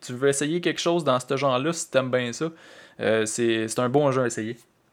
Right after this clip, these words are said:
Euh, je vais, je, je vais spoiler les deux jeux, euh, The Other World puis, euh, Far Cry six, euh, je vais spoiler quand même pas mal. Fait qu'en partant, je vais faire une petite critique rapide de comment je les ai trouvés,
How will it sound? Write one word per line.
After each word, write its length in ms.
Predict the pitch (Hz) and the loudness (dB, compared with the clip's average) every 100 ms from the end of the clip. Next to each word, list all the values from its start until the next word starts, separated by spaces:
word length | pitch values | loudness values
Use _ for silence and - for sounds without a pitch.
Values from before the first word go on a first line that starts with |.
| _ _ _ _ - 127 | _ _ _ _ -12 -4
Euh, 160 | 131 | -2
je 100 | 131 | 0
vais, 800 | 139 156 160 156 151 151 - 82 | 4 6 8 8 6 4 2 -4
je, 120 | 131 | -8
je 280 | - - 147 | -10 -6 0
vais 80 | 143 | 0
spoiler 600 | - 185 180 180 208 226 | 2 6 6 6 2 2
les 180 | 180 139 | 2 2
deux 320 | 143 160 156 | 4 6 6
jeux, 300 | 139 170 180 | 4 2 2
euh, 560 | 127 123 123 123 120 117 | 4 4 4 2 0 -4
The 160 | 135 | -2
Other 260 | 147 156 147 | 2 2 2
World 340 | 147 175 175 139 | 2 0 -2 -6
puis, 220 | 131 117 | -6 0
euh, 120 | 117 | 0
Far 300 | 117 135 127 | 2 4 4
Cry 300 | 123 139 127 | 4 2 2
six, 460 | 117 - 160 160 - | 0 -2 -2 -2 -4
euh, 460 | 123 117 113 110 92 | -2 -2 -2 -4 -6
je 200 | 120 117 | -8 -6
vais 340 | 123 120 120 117 | -2 0 0 -2
spoiler 460 | - 135 135 165 | 4 6 6 4
quand 180 | 165 135 | 2 2
même 180 | 151 156 | 0 0
pas 140 | 131 | 0
mal. 320 | 131 151 151 139 - - - - | 0 -2 -6 -12 -20 -20 -20 -18
Fait 320 | - 123 - - | -2 -2 -2 0
qu'en 220 | 143 185 | 6 6
partant, 440 | 190 165 - 190 190 | 6 4 4 2 4
je 80 | 135 | 2
vais 60 | |
faire 220 | - 156 | 2 2
une 160 | 147 135 | 0 -4
petite 240 | - - | -8 -8
critique 420 | - 165 - 175 147 | -4 -2 0 0 2
rapide 520 | 131 - 165 160 135 - _ _ _ _ _ - - | 2 2 0 0 -8 -12 _ _ _ _ _ -16 -4
de 100 | 127 | 0
comment 320 | 123 135 151 | 4 6 4
je 100 | 143 | 4
les 160 | 131 120 | 0 -2
ai 20 | |
trouvés, 480 | 135 - 120 135 170 | -4 -4 -2 -2 -2